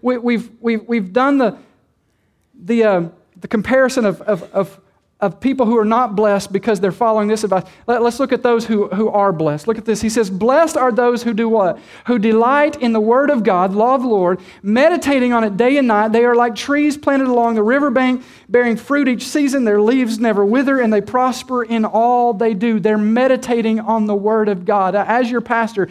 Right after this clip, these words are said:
I would rather you read one verse a day and meditate on that all day long and think about what that means and how to apply that to your life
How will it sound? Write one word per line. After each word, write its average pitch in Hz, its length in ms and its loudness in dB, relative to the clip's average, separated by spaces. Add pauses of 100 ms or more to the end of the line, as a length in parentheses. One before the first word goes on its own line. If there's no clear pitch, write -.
(240)
I 233 180 2
would 262 240 0
rather 240 340 2
you 226 380 0 (240)
read 226 560 0 (520)
one 277 840 0
verse 247 540 0 (120)
a 220 100 2
day 180 520 0 (180)
and 202 340 0
meditate 233 520 2
on 202 140 0
that 202 160 0
all 226 280 0
day 240 160 2
long 208 480 -2 (540)
and 208 200 -2
think 294 220 0
about 190 380 0
what 220 240 0
that 208 200 0
means 180 360 -2
and 185 160 -4
how 247 180 2
to 233 60 2
apply 240 420 0
that 220 220 -2
to 214 80 -8
your 208 180 0
life 170 320 0